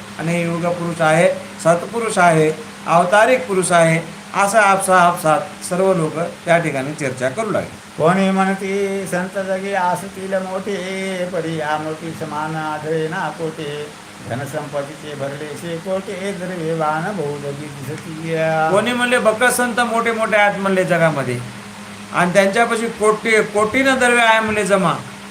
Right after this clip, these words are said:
Speaker 1: परंतु असा उदार आणि असा," म्हणले, "ज्ञा-, नाम स्मरण आणि अन्नदान करणारा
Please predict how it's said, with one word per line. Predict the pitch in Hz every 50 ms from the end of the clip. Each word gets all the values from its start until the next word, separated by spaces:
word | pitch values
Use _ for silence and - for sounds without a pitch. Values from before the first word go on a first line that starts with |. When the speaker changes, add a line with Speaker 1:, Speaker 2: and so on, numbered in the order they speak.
| - - - - -
Speaker 1:
परंतु | - 226 247 262 254 254 254
असा | 220 185 165 165 165 160 214 233 247
उदार | 226 202 196 185 220 240 240 220 - - - - - - - - - - - - -
आणि | - 185 208 220
असा," | 202 185 185 190 190 202 208 208
म्हणले, | 208 208 208 202 208 208
"ज्ञा-, | 185 190 185 185 180 185
नाम | 180 180 190 220 226 214
स्मरण | 180 208 202 196 196 196 190
आणि | 185 190 185 175
अन्नदान | 175 170 175 175 175 170 165 208 254 262
करणारा | 247 - 226 208 196 190 190 180 175 170 156